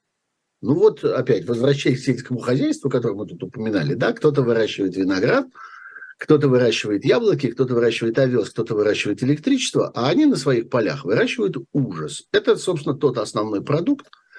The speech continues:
которым они торгуют сегодня. При этом надо же ведь еще понимать, что у них в головах есть какая-то картина мира, сложившаяся на,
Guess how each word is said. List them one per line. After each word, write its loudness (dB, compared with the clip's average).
которым 4
они 4
торгуют 0
сегодня. -8
При 2
этом 0
надо 2
же 2
ведь 0
еще -2
понимать, -2
что -2
у 2
них 2
в -4
головах 0
есть -2
какая-то -2
картина -2
мира, 0
сложившаяся 0
на, 0